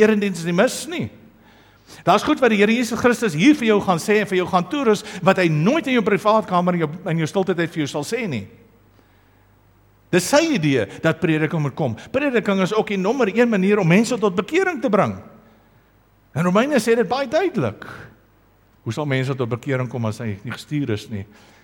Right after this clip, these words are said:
En hoe gaan hy tot bekering as daar iemand is wat preek nie? Ons leef in 'n era wat dit afmaak en ek is hartseer om te sien hoe prediking kansels een kant toe geskuif word,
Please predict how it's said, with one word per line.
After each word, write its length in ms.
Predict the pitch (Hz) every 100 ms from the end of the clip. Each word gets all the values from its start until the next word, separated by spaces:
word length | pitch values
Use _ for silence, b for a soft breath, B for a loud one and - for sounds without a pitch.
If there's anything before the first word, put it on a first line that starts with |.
| b b b _
En 100 | 110
hoe 60 | 101
gaan 160 | 110 107
hy 80 | 104 - - - - _ _ _ b b -
tot 120 | 117
bekering 420 | 107 - 117 110
as 80 | 104
daar 80 | 104
iemand 280 | 107 104 95
is 80 | 95
wat 160 | 110 -
preek 300 | 107 95 - -
nie? 100 | - _ _ _ _ _ _ _ b b b b b b b b -
Ons 80 | 127
leef 200 | 160 147
in 80 |
'n 120 | 139 131
era 240 | 139 139
wat 120 | 117
dit 120 | 107
afmaak 460 | - 123 - 139 -
en 80 | 110
ek 80 | 107
is 80 | 104
hartseer 360 | 113 135 160
om 60 | 139
te 100 | 117
sien 200 | - 143
hoe 100 | 113
prediking 520 | 135 127 131 123 113
kansels 400 | 131 135 131 110
een 180 | 147 139
kant 160 | 131 123
toe 100 | 117
geskuif 320 | 117 131 123
word, 260 | 123 131